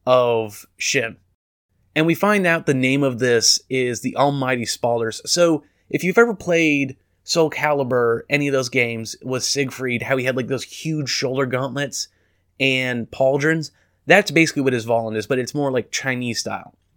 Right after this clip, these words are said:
After the Voland is activated and completed, Shin notices, "Wow, this is really nice. How this fits me perfectly." And Gel and Brunhilde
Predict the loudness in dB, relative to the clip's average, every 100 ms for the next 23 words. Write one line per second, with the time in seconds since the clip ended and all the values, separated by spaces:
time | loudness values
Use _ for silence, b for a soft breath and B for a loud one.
0 | _ _ _ _ _ _ _ _ 2 2
1 | 0 0 2 4 4 2 0 0 0 0
2 | 0 0 0 0 0 -2 -6 -2 0 4
3 | 4 2 -2 _ _ _ _ -6 0 2
4 | 2 2 2 2 -2 -4 -2 0 0 -2
5 | -4 -4 -4 -2 -2 0 -2 -2 -4 -2
6 | -4 -4 -8 0 0 0 -8 -10 -12 _
7 | _ _ _ _ _ _ 2 2 4 0
8 | -2 -8 _ -18 2 4 4 2 0 -2
9 | 0 0 2 -2 -6